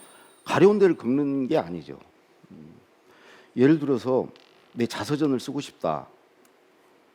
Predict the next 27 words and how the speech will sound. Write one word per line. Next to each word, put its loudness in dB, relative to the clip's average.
자기에 2
대해서 0
질문 -4
백 -10
개만 2
해보세요. -14
질문지 0
백 -10
개만 0
만들어 -6
보세요. -20
"내 4
인생에 2
가장 -2
영향을 2
끼친 -6
사람은 -4
누군가? -10
내 6
인생의 6
변곡점은 0
언제였나?" -2
이 2
질문을 2
할 -12
수 -8
있잖아요. -2